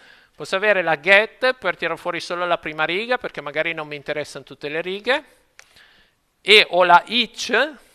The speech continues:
che mi richiama la callback una volta per ogni riga, ok?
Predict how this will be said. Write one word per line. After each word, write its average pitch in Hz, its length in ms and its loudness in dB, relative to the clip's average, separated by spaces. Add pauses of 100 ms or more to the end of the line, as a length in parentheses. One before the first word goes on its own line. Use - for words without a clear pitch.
(2250)
che 220 600 4 (640)
mi 185 240 -2
richiama 156 840 2 (680)
la 139 580 -6 (460)
callback 151 760 0
una 196 260 0
volta 254 480 2
per 214 180 -4
ogni 185 400 -2
riga, 123 500 -8 (840)
ok? 196 400 -8